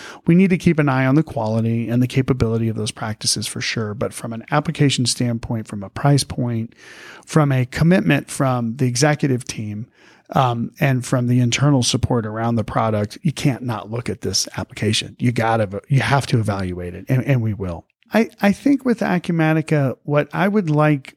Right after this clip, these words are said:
more folks to sort of talk through is, um, the partners. I wanna see them stronger. I, I wanna see them, there's a lot of movement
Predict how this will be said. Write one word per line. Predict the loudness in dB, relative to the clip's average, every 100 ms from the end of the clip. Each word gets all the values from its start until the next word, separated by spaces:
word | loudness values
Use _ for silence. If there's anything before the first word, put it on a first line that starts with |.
| -2
more | 4 4
folks | 2 2 0 0 -6
to | -6 -6 -6
sort | -4 -2
of | -4
talk | -2 -2 -2 -6
through | -6 -4 -2 -4 -4 0
is, | 0 0 -2 -2 -4 -6 -6
um, | -6 -4 -6 -8 -12 -20 -20 -20 -20 _ _ _ _
the | -6 -4
partners. | 0 0 0 -4 -8 -12 -14 _ _ -2
I |
wanna | 2 2
see | 2 0
them | 2 0
stronger. | -2 -6 -6 -8 -10 -18 _ -6
I, | -4 -2
I | 0
wanna | 2 2
see | 0 2 2
them, | 4 2 0 -2 -4 -6 0
there's | 2 4
a | 2
lot | 2 2
of | 2
movement | 2 2 2 0 -8 -12